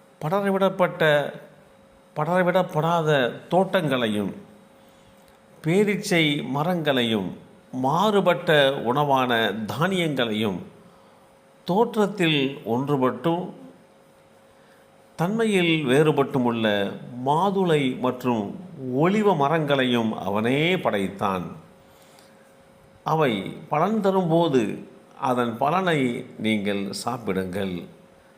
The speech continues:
அதை அறுவடை செய்யும் நாளில் அதற்குரிய கடமையை வழங்கிவிடுங்கள்.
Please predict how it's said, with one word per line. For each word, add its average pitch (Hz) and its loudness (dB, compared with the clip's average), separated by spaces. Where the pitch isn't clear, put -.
அதை 143 0
அறுவடை 196 2
செய்யும் 156 2
நாளில் 123 2
அதற்குரிய 165 -2
கடமையை 170 0
வழங்கிவிடுங்கள். 135 0